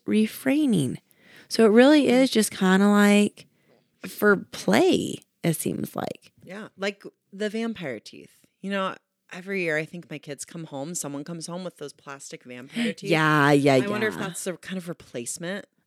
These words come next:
Speaker 1: Uh-huh.
Speaker 2: nowadays
Speaker 1: Yeah.
Speaker 2: of wax lips.
Speaker 1: Yeah, that's true.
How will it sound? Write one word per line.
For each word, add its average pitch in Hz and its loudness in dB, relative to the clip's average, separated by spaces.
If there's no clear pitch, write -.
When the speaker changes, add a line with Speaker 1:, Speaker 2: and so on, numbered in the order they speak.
Speaker 1:
Uh-huh. 175 6
Speaker 2:
nowadays 180 -8
Speaker 1:
Yeah. 220 0
Speaker 2:
of 453 -4
wax 131 -12
lips. 127 -8
Speaker 1:
Yeah, 165 4
that's 175 0
true. 262 4